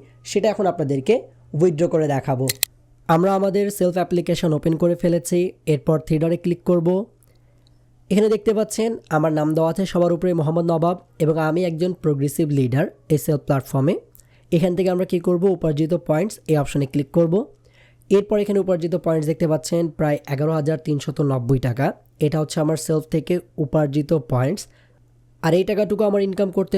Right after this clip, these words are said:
সময় লেগেছে মাত্র আট থেকে সাত দিন এবং আমি বিগত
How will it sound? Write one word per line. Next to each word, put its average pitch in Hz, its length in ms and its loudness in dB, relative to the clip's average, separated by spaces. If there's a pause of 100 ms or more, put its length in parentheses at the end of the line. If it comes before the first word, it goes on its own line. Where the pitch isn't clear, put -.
(140)
সময় 165 260 2
লেগেছে 165 280 -2 (140)
মাত্র - 320 -8 (320)
আট 143 100 0 (140)
থেকে 165 240 0 (240)
সাত 147 220 0 (140)
দিন 139 120 2 (300)
এবং 165 180 4
আমি 175 140 0
বিগত 175 180 0